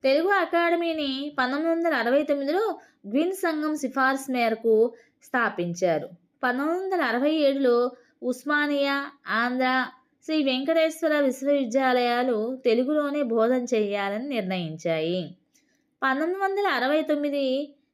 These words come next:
తొమ్మిదిలో ఇంటర్లోను, పంతొమ్మిది వందల డెబ్బై ఒకటిలో డిగ్రీలోను రాష్ట్రమంతటా బోధనా మాధ్యమంగా తెలుగును బోధించారు. పంతొమ్మిది వందల డెబ్బై నాటికి దేశంలో యాభై మూడు విశ్వవిద్యాలయాలు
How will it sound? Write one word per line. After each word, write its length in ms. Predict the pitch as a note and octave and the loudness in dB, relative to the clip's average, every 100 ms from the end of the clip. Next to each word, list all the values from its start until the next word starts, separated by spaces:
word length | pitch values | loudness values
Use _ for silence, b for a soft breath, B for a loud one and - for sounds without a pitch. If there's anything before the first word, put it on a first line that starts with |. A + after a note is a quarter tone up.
| _ _ | _ _
తొమ్మిదిలో 640 | C4 C4+ D#4 C#4+ B3 C4 C4+ | -4 -2 2 2 2 0 -4
ఇంటర్లోను, 960 | B3 C#4+ F#4+ F#4 E4+ C#4 A#3+ B3 C4+ - | -4 -2 0 2 2 2 -2 -4 -8 -2
పంతొమ్మిది 380 | B3+ C#4 E4 F4+ | -2 0 -2 -2
వందల 220 | F4+ E4+ | -2 0
డెబ్బై 340 | C4 G#3+ C4+ D4 | 0 0 2 4
ఒకటిలో 380 | C4+ C4+ B3+ | 2 2 4
డిగ్రీలోను 840 | A#3 A#3+ A3+ D4+ D#4 C#4+ C4 B3 A#3+ | 4 0 0 0 0 -2 -4 -4 -2
రాష్ట్రమంతటా 960 | G3 G#3 - C#4+ C4+ C4 C#4 F#4+ D4+ B B B B - | -2 -2 -4 -4 -4 -4 -2 -4 -6 B B B B -6
బోధనా 460 | G#3+ C4 D#4 E4+ E4 | 0 0 2 0 2
మాధ్యమంగా 680 | D4+ B3 B3+ C#4 C4+ C4+ | 0 0 -2 -2 -2 -2
తెలుగును 380 | A#3+ A3 G#3+ C4+ | 0 2 2 2
బోధించారు. 760 | A#3+ F#3 F3 E3+ F3 E3 D3+ - b b b _ | 2 0 0 -2 -2 0 0 -6 b b b _
పంతొమ్మిది 400 | B3+ C4 D4+ E4 | -2 0 0 -2
వందల 220 | E4+ E4 C4 | 0 0 2
డెబ్బై 340 | G#3+ A3 C#4+ | 0 -2 -2
నాటికి 640 | C#4+ C4+ C4+ B3+ A3 A#3+ | -2 -2 -2 -2 -2 -4
దేశంలో 720 | G#3 F#3 A3+ D4 C#4+ A3+ A#3 B3 | -2 0 0 -2 0 0 0 -2
యాభై 440 | A3 A3+ A#3+ C4 | -2 0 0 0
మూడు 260 | A#3+ A#3 F#3 | 0 -2 -2
విశ్వవిద్యాలయాలు 1160 | F3 - C#4+ B3 A#3+ C#4 C4+ B3+ A#3+ A#3 A3+ | -2 -2 -2 -2 0 0 2 2 2 2 2